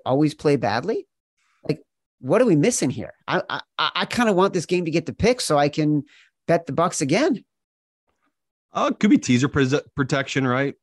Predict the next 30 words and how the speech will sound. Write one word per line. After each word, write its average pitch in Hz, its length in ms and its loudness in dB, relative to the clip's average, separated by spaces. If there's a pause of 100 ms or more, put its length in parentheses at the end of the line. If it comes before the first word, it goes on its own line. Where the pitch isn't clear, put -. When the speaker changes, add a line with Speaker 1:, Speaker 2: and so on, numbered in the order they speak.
(120)
Speaker 2:
The 117 160 0
one 127 140 2
and 127 80 2
a 123 40 0
half 123 200 -2
was 113 120 -8
hanging 117 220 -2
up 123 100 -6
there. 123 120 0
This 113 180 -4
means 110 160 -2
everyone 104 240 0
in 101 60 -2
the 98 60 -2
world 107 160 0
is 90 60 -6
grabbing 101 320 -2
the 95 60 -6
seven 98 300 -4
and 101 80 -2
a - 20 -2
half 104 160 -2
in 98 60 -8
their 95 100 -6
teasers. 113 560 -2 (160)
Um, 92 440 -6 (120)
to 110 100 -8
me, 131 200 2
it's 120 80 0
just, - 360 -6